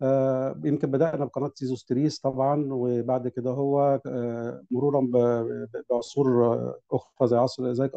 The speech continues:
س-، عصر نخاو سميت بقناة نخاو، آه، العصر الروماني نجد قناة تراجان، آه، في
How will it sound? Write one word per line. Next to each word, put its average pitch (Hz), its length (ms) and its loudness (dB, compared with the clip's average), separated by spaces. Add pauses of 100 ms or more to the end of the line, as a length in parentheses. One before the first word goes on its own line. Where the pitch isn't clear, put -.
(140)
س-، 135 380 -6
عصر 127 320 0
نخاو 147 460 4 (340)
سميت 143 380 0
بقناة 123 400 -2
نخاو، 135 560 0
آه، 127 360 0 (120)
العصر 143 360 -2
الروماني 143 640 0
نجد 131 560 -2
قناة 127 360 -4
تراجان، 135 460 2 (520)
آه، 143 300 0
في 156 140 -4